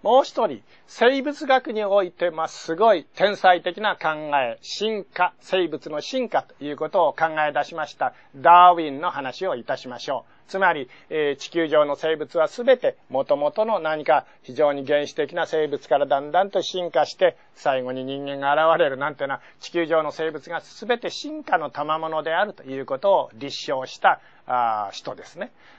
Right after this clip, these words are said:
で、この人のその進化論の材料にしたそのデータと言いましょうか。これもまたですね、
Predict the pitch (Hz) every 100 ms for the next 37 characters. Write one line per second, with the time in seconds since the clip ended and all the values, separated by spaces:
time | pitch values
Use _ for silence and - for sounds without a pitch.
0 | - 208 214 208 208 202 - - 254 277
1 | 330 - 254 247 262 - _ _ - 165
2 | 151 - 233 226 240 214 202 180 214 175
3 | 185 208 220 214 196 170 156 - - 220
4 | - - 135 113 104 180 156 - 120 -
5 | - 135 127 120 123 95 - - _ _
6 | _ 294 302 330 302 254 233 185 123 113
7 | 135 117